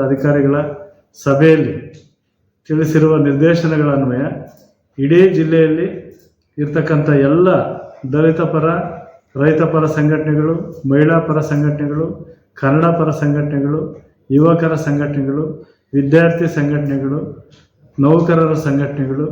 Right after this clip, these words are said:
ಮರ್ಚೆಂಟ್ಸ್ ಸಂಘಗಳು, ವ್ಯಾಪಾರ ಸಂಘಗಳು ಮತ್ತು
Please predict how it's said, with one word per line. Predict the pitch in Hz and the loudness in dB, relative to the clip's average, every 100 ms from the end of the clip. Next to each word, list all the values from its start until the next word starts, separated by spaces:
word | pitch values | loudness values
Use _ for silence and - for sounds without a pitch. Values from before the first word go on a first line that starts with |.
| - - _ _ _ _ 131 | -10 -18 _ _ _ _ -2
ಮರ್ಚೆಂಟ್ಸ್ | 135 147 180 180 170 - - - - - | 2 2 2 2 2 -2 -8 -14 -16 -4
ಸಂಘಗಳು, | 143 143 147 139 143 165 - - - - | 0 2 2 2 0 -2 -8 -14 -18 -6
ವ್ಯಾಪಾರ | 131 139 160 165 | -2 0 2 2
ಸಂಘಗಳು | 156 151 143 135 135 151 - - _ _ _ _ _ | 0 -2 -2 -2 -2 -4 -8 -14 _ _ _ _ _
ಮತ್ತು | 139 151 147 | -2 0 2